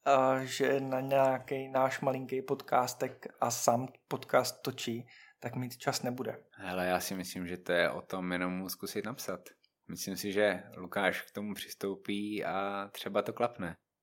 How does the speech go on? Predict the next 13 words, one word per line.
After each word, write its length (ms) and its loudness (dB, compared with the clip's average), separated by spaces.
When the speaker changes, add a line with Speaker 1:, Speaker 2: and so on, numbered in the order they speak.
Speaker 2:
Ale 260 8
pak 420 6
přemýšlím, 600 0
koho 240 2
bych 240 -4
ještě 260 -8
mohl 220 -4
doporučit 640 -4
tady 260 -4
z, 160 -12
tady 420 -6
ze 160 -6
Znojma. 480 -4